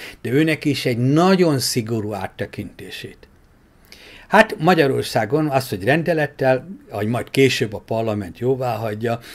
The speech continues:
ez egy jogi abszurdum. Tehát egy jogi abszurdum. De hát a szavazógép úgyis jóvá fogja hagyni, tehát nem ezen bukunk a legnagyobbat.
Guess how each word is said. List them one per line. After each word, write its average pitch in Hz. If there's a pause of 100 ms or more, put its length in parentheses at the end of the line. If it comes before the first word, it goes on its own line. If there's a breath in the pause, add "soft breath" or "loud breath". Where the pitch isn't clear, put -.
(140 loud breath)
ez 151
egy 127
jogi 127
abszurdum. 98 (100)
Tehát 123
egy 135
jogi 127
abszurdum. - (480 loud breath)
De 226
hát 190
a 170
szavazógép 131
úgyis 120
jóvá 120
fogja 110
hagyni, 120
tehát 117
nem 127
ezen 107
bukunk 104
a 104 (280 loud breath)
legnagyobbat. 95